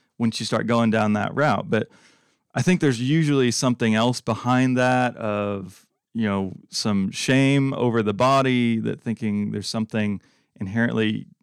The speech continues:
bad or sinful about sexuality itself, even between a husband and wife. And so, uh, you know, I don't wanna, there's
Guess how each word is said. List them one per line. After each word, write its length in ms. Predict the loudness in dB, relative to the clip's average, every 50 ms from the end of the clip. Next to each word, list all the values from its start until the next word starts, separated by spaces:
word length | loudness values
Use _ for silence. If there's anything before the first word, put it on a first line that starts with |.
| _ _ _
bad 480 | -6 -2 0 2 2 2 2 2 2 0
or 80 | -2
sinful 640 | -2 -4 -2 -2 0 0 -2 -2 -2 -2 -2 -2 -2
about 460 | -2 -2 0 0 0 0 0 -2 -6 _ _ _ _
sexuality 800 | -10 -8 -6 -6 -6 -6 -4 -2 0 0 0 0 0 0 -2
itself, 680 | -4 -4 -6 -6 -2 0 0 0 0 0 -2 -4 -8 -6
even 280 | -4 -2 -2 -2 -2
between 600 | -4 -4 -6 -4 -4 0 0 2 0 0 -2 -4 _ _ _ _ _ _ _
a 60 | -8 -2
husband 400 | 0 0 0 2 2 2 2 2
and 100 | 4 4
wife. 400 | 4 4 4 2 2 0 -2 -4
And 160 | -6 -4 -2
so, 380 | 0 0 2 2 2 0 -2 -6 _ _ _ _ _ _ _ _ _ _ _ -16 -10
uh, 320 | -8 -6 -4 -4 -4 -6 -2
you 100 | 0 0
know, 60 | 2 2
I 40 | 2
don't 100 | 2 2
wanna, 260 | 0 -2 -2 -2 -6 -8
there's 300 | -8 -10 -10 -10 -12 _